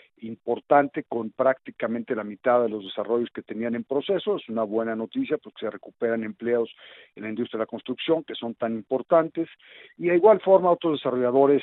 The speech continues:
en, en todo el país están retomando el arranque de la construcción de sus proyectos, lo cual es una muy, muy, muy buena noticia. Por otro lado,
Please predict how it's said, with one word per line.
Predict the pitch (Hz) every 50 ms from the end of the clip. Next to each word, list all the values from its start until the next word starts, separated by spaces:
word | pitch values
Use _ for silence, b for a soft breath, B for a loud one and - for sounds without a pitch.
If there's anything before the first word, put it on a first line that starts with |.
| -
en, | - 113 113 113 110 101 95
en | 110 107 101
todo | - 147 139 139 135 135 131 127 123 120 117
el | 110 110
país | - - - 120 131 139 - -
están | - - - 127 127 123
retomando | 117 120 113 - 117 110 110 123 123 123 123 117 120 120 113 _ b b b b b
el | b 110 110 107
arranque | 110 110 113 131 139 139 135 - - 123 117 101
de | 107 113 104
la | 107 107 101
construcción | - 117 107 98 - - 107 - - - 131 123 123 123 117
de | 113 110 95
sus | - 139 131 -
proyectos, | - 113 110 110 120 117 - - - 120 107 -
lo | 98 -
cual | - 110 110 113 113 110
es | 113 113 107 - -
una | - 113 110 107 107 107
muy, | 87 98 101 104 107 104 98 _ _
muy, | 104 104 101 101
muy | 98 98 95 -
buena | 98 107
noticia. | - - - 294 302 269 - 107 92 - B B B B B B B B -
Por | 135 160
otro | 190 - 208
lado, | 185 160 160 160 170 170